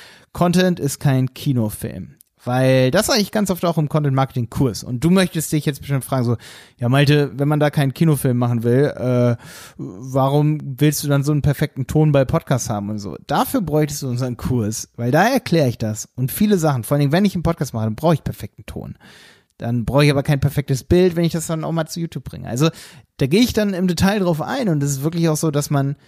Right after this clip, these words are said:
vor allen Dingen, wenn man Dinge multipliziert, so wie ich das eben mag, dann fuchse ich mich so da rein, dass das perfekt ist. Natürlich muss man's dann selber nicht perfekt machen, wenn man's dann umsetzt. Wenn ich Leuten beibringe, wie man perfekte Videos macht, dann muss ich perfekte Videos machen können. Wenn ich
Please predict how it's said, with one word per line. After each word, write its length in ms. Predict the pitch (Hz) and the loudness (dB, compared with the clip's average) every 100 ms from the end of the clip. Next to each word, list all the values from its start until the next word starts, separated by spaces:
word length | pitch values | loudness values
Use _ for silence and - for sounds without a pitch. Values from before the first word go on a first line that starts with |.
| _ | _
vor 200 | - 156 | -6 -2
allen 80 | 156 | 0
Dingen, 120 | 156 | 0
wenn 80 | 143 | 0
man 200 | 139 131 | 0 0
Dinge 180 | 143 143 | 2 2
multipliziert, 800 | 143 147 139 - 123 - 214 143 | 2 0 -2 -6 -4 0 0 0
so 180 | 139 131 | -2 -2
wie 220 | 139 - _ | -4 -6 _
ich 180 | 214 196 | -2 0
das 200 | 165 127 | 0 0
eben 300 | 135 135 135 | -2 0 2
mag, 380 | 160 160 - - - | 2 0 -6 -12 -6
dann 180 | 131 | -4
fuchse 300 | 127 202 - | -2 -4 -4
ich 100 | 160 | -4
mich 200 | 147 131 | -2 -2
so 240 | 139 185 233 | 2 2 4
da 140 | 135 | 2
rein, 180 | 120 131 | 0 -2
dass 120 | 131 | -4
das 140 | 123 - | -6 -8
perfekt 560 | - 95 - 135 - - | -8 -8 -4 -4 -4 -14
ist. 160 | - - _ - - - _ _ - | -20 -20 _ -20 -20 -20 _ _ -14
Natürlich 400 | 113 185 214 190 | -4 0 2 2
muss 220 | 190 190 | 2 0
man's 180 | 175 - | -2 0
dann 160 | 147 | 0
selber 300 | 127 156 196 | 2 2 2
nicht 160 | 180 170 | 2 0
perfekt 340 | 165 - - | -2 -2 -4
machen, 220 | 143 151 143 | -4 -4 -2
wenn 80 | |
man's 160 | 139 143 | -2 -2
dann 160 | 135 120 | -4 -2
umsetzt. 640 | 190 247 165 113 - - | 0 2 2 0 -6 -8
Wenn 140 | 127 | -2
ich 120 | 139 143 | -2 0
Leuten 340 | 147 151 127 | -2 -2 -2
beibringe, 640 | 135 160 151 147 143 139 | 0 2 2 2 2 0
wie 80 | 135 | -2
man 140 | 139 131 | -2 -2
perfekte 400 | 139 131 - 123 | -2 -4 -4 0
Videos 320 | 208 214 196 | 2 4 2
macht, 240 | 190 185 | -2 -2
dann 120 | 147 | -2
muss 120 | 139 131 | -2 -2
ich 80 | |
perfekte 380 | - 131 127 113 | -4 -6 -6 -4
Videos 260 | 123 123 110 | 0 0 0
machen 260 | 107 98 | -2 -4
können. 260 | - 110 80 | -4 -4 -4
Wenn 140 | - 123 | -4 -2
ich 180 | 117 | -2